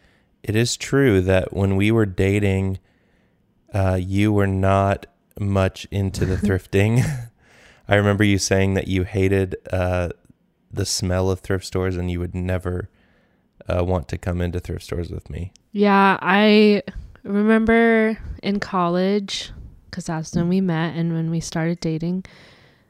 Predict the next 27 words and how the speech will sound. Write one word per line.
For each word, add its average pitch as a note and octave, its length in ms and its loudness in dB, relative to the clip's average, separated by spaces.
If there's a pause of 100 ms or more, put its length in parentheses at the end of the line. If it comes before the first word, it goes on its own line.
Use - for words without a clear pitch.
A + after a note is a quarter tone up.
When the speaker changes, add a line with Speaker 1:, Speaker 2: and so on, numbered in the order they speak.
(600)
Speaker 2:
but F3+ 240 2
you F3+ 180 0
would F#3 100 0
just - 260 -4
go G3+ 420 6
to G#3 460 4
thrift G#3 300 2
store F3+ 360 0
after E3+ 340 -2
thrift F#3+ 300 -2
store E3+ 340 0
and E3+ 120 0
you E3+ 80 0
would E3 120 -4
think F3+ 220 0
that F3 140 -4
that F3 160 -2
was E3+ 160 -2
a E3 40 -10
fun E3 300 0
date F3+ 260 -2
for E3+ 140 -4
me, E3 260 -2
and D#3+ 100 -4
it E3+ 100 -8
wasn't. E3+ 600 4 (260)
Speaker 1:
<laughs> B3+ 400 -2